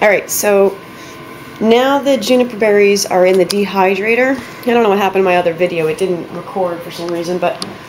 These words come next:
let me show you this. This is my jar of, um, finished berries. This is a half gallon jar. This is the one that will be for me. All the ones that are in here now are just gonna be for my girlfriend, Janie, and we actually may,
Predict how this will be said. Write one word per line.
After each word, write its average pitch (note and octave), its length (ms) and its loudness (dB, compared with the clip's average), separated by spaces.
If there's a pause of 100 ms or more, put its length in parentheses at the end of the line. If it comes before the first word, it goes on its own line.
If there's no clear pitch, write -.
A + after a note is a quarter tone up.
(120)
let A3 80 -6
me A3+ 80 -2
show - 160 -2
you G3 160 0
this. - 460 -2 (1120)
This A3+ 180 2
is G#3+ 200 0
my G3 160 4
jar F#3+ 400 4
of, F3 260 2 (100)
um, D#3 300 -2 (380)
finished G3+ 360 0
berries. D3 380 0
This - 160 -10
is E3 180 -4
a D#3+ 140 4
half F3+ 380 -2
gallon F3+ 480 0 (580)
jar. F3 240 2
This F3+ 160 -2
is F3+ 60 -6
the F#3+ 80 0
one F#3 140 2
that E3+ 100 0
will E3 80 0
be E3 100 -4
for F3+ 180 -4
me. E3+ 280 0 (400)
All G3 180 4
the G3+ 80 -2
ones G3 240 2
that F#3 140 2
are F3+ 80 2
in F3+ 100 2
here F#3 240 4
now F3 240 2
are E3 160 2
just E3+ 220 -6
gonna F3+ 120 4
be F3 40 4
for F3 120 -6
my E3 140 0
girlfriend, D#3+ 560 0
Janie, E3+ 420 2
and E3 140 0
we E3+ 80 0
actually E3+ 320 -2
may, E3+ 300 -2